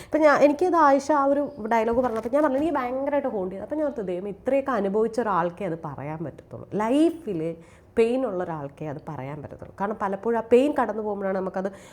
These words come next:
അയ്യോ, ഇത് ഞാൻ അനുഭവിച്ചാണല്ലോ. ഈ വാർത്തകൾ വായിക്കുമ്പം, ഓ, അന്ന് ഞാൻ ഓടി വന്നത് എത്ര രക്ഷപ്പെട്ടു, അല്ലെങ്കിൽ എനിക്ക് അവിടെ നിന്ന് ഇറങ്ങിപ്പോരാൻ എടുത്ത ഒരു ഡിസിഷൻ. കാരണം നാട്ടുകാരും കുടുംബക്കാരും മൊത്തം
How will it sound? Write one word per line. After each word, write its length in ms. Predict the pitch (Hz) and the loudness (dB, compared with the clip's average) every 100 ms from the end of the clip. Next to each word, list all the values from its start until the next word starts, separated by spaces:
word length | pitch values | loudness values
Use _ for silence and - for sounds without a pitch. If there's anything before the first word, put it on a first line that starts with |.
| - - | -20 -8
അയ്യോ, 380 | 180 175 196 220 | -6 -4 -4 -4
ഇത് 100 | 190 | -6
ഞാൻ 240 | 185 180 | -8 -6
അനുഭവിച്ചാണല്ലോ. 760 | 175 170 180 185 190 170 160 170 | -6 -4 -6 -6 -4 -4 -2 -2
ഈ 120 | 214 | 2
വാർത്തകൾ 600 | 208 190 208 208 240 262 | 4 6 4 4 4 4
വായിക്കുമ്പം, 540 | 214 175 185 175 156 - - - - - - - _ - - | 2 -2 -4 -8 -8 -12 -20 -20 -20 -20 -20 -20 _ -20 -6
ഓ, 140 | 196 190 - | -2 -2 -2
അന്ന് 200 | 175 220 | -2 2
ഞാൻ 140 | 247 220 | 2 4
ഓടി 300 | 190 214 233 | 4 4 2
വന്നത് 320 | 208 202 190 | 0 -2 -2
എത്ര 240 | 185 202 | -2 -2
രക്ഷപ്പെട്ടു, 580 | 185 175 - 185 175 160 | -2 -4 -4 -4 -4 -6
അല്ലെങ്കിൽ 320 | 135 160 185 - - - - | -6 -4 -6 -8 -18 -6 2
എനിക്ക് 240 | 233 294 | 4 6
അവിടെ 140 | 269 | 6
നിന്ന് 120 | 254 226 | 6 2
ഇറങ്ങിപ്പോരാൻ 580 | 208 240 240 214 208 | 2 0 2 2 2
എടുത്ത 220 | 202 190 208 | 0 -2 -4
ഒരു 100 | 185 | -2
ഡിസിഷൻ. 440 | 185 185 185 175 - 156 | -2 -2 -2 -2 -4 -10
കാരണം 260 | 180 220 - - - _ _ _ - | -10 -12 -14 -20 -20 _ _ _ -10
നാട്ടുകാരും 500 | 175 180 196 196 196 | -8 -2 0 0 0
കുടുംബക്കാരും 480 | 214 196 208 208 214 | 0 0 -4 -2 2
മൊത്തം 460 | 233 233 262 262 | 0 4 4 4